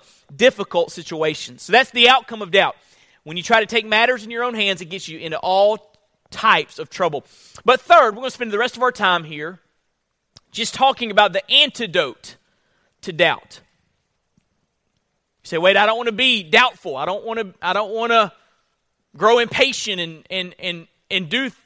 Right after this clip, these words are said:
things I ought not to do. I don't wanna live like that." How can I live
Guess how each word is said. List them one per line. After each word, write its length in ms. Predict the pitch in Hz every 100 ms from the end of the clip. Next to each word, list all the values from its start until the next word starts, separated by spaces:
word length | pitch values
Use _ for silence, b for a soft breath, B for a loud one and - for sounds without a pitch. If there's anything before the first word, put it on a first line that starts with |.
| _ _ _
things 360 | 233 233 208
I 60 | 202
ought 180 | 226 220
not 260 | 233 226
to 100 | 202
do. 340 | 175 247 226 175
I 120 | 202
don't 180 | 226 220
wanna 220 | 240 214
live 340 | 208 254 208
like 220 | 226 190
that." 160 | 175 160
How 180 | 214 269
can 160 | 285
I 200 | 254 233
live 520 | 202 214 247 214 196